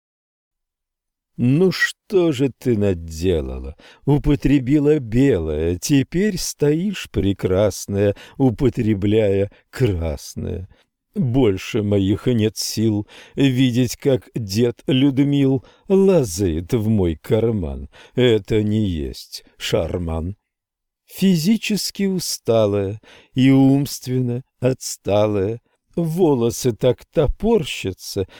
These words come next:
как щетку несет уборщица. Спрашивал я ее, что это за тряпье, только эмоций ноль в области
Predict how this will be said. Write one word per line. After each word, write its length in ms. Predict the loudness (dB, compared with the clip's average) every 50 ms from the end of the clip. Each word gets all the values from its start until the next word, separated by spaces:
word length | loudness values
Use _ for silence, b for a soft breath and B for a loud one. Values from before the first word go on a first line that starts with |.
| B B B
как 240 | 0 0 0 0 -2
щетку 760 | -6 -8 -6 -6 -4 0 2 2 2 0 -2 -6 -6 -6 -2
несет 520 | -2 -2 -2 -4 -2 -2 -2 -2 -2 b b b b b
уборщица. 1160 | -2 0 0 0 0 2 2 4 2 2 0 -4 -6 -4 -4 -4 -4 -4 -2 -2 -2 -2 b b b b b _ _ _
Спрашивал 960 | _ -14 -14 -14 -6 -4 -2 0 0 0 -2 -2 -4 -4 -2 -2 -2 -2 -2
я 300 | -2 -4 -2 -2 0 0
ее, 540 | 0 -2 -2 -4 -6 -4 -4 -4 -4 -4 -6 _ _ _ _ _ _ _
что 500 | -10 -8 -8 -8 -2 0 2 2 4 2
это 380 | 2 0 -2 -2 -4 -2 -2
за 260 | -2 0 0 0 -2 0
тряпье, 720 | -2 -2 0 0 -2 -2 -4 -6 -4 -4 -4 -4 -4 -6 b b b b b b b b b
только 560 | 0 2 2 2 2 -2 -2 0 0 2 2
эмоций 720 | 0 0 -2 -2 -2 -4 -6 -8 -8 -6 -4 -4 -4 -6 -10 _ _
ноль 540 | 0 2 2 2 2 2 2 0 -2 -4 -8 -16 _ _ _ _ _ _ _
в 240 | -2 -2 0 2 2
области 840 | 2 2 2 0 -2 -2 -2 -2 -4 -8 -6 -2 -2 -2 -2 -2